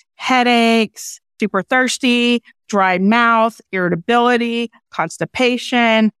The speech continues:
less sweat if you're working out and that kind of thing. So that's how we know we need more water. And also, I think you can look at it and be like, "Yeah, I'm not drinking any water."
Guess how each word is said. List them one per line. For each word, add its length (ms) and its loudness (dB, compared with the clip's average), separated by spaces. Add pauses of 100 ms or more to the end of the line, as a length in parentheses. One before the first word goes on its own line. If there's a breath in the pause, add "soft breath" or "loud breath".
(240)
less 380 -2
sweat 600 -4 (100)
if 60 -20
you're 100 0
working 360 -2
out 200 0
and 120 -2
that 160 -2
kind 180 -4
of 80 -4
thing. 280 -10 (220)
So 500 0 (180)
that's 380 0
how 320 2
we 200 0
know 300 2
we 160 0
need 300 0
more 260 2
water. 520 2 (340)
And 340 2
also, 500 0
I 120 0
think 260 -6
you 100 2
can 200 0
look 200 0
at 60 2
it 40 2
and 80 0
be 80 0
like, 200 -2
"Yeah, 140 0
I'm 100 0
not 160 0
drinking 260 -4
any 160 -2
water." 280 -4